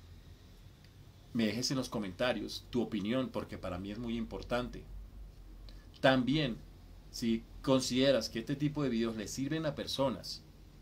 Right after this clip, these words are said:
que son emprendedores, empresarios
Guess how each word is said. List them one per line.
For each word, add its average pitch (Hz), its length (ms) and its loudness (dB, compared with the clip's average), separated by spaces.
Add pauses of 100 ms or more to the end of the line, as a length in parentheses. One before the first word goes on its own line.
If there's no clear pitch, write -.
(1000)
que 113 100 -2
son 120 200 0
emprendedores, 120 880 0 (240)
empresarios 120 840 -2